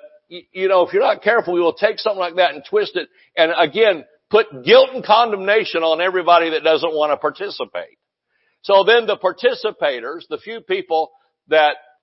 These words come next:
don't sleep into the morning anyway, they'll show up for the prayer and they get the badge of approval. Is it, does anybody know what I'm talking about here?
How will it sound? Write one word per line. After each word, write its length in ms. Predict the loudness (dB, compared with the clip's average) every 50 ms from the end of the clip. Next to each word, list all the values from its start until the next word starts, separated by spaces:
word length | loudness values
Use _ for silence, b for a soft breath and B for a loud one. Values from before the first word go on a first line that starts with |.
| _ _
don't 260 | -2 -2 -2 -2 -4 -10
sleep 400 | -12 -8 -8 -8 -8 -8 -10 -10
into 240 | -12 -10 -12 -12
the 80 | -12 -10
morning 420 | -6 -4 -2 -2 -2 -4 -4 -4
anyway, 600 | -4 -4 -4 -4 -4 -4 -2 -2 -2 -2 -4 -6 _ b b b b
they'll 240 | 2 4 4 4 2
show 380 | 0 2 2 4 4 6 6
up 260 | 6 6 6 4 0 -4
for 120 | -6 -6 -4
the 120 | -6 -6
prayer 540 | -8 _ -6 -4 -4 -4 -6 -8 -10 -12 -16 _ _ _
and 160 | -6 -4 0 0
they 160 | 0 0 0
get 180 | -2 -4 -4 -2 -4
the 80 | -2
badge 840 | 0 2 2 4 4 4 2 0 -2 -4 -8 -14 _ -20 -20 -10 -6 -4
of 120 | -4 -4
approval. 580 | -4 -6 -8 -6 -8 -8 -8 -8 -12 -16 -18 _ _ _
Is 180 | -18 -12 -10 -10
it, 100 | -10 -8 -10 -10
does 140 | -10 -10 -10
anybody 360 | -10 -10 -8 -4 -2 0 2
know 120 | 4 4 4
what 120 | 4 4
I'm 140 | 2 2 0
talking 360 | 2 2 2 2 2 -2 -2
about 260 | 0 0 0 0 0
here? 240 | 0 -2 -2 -2